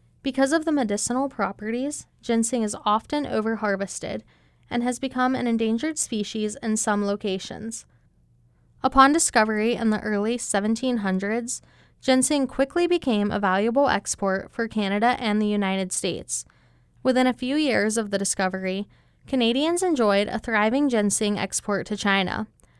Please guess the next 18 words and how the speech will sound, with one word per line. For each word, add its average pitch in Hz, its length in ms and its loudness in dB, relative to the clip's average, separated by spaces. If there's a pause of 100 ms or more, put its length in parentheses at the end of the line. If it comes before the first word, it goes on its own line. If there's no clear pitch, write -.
(260)
When 247 140 4
a 247 80 4
large 247 320 4
shipment 208 720 0
of 214 120 -2
improperly 220 640 2
dried 220 300 0
roots 190 320 -4
arrived 196 320 2
in 240 100 0
China, 190 500 0 (380)
the 262 80 -4
Chinese 262 420 2
refused 220 540 0
any 233 180 2
more 214 300 2
French-Canadian 190 920 -2
ginseng. 226 600 2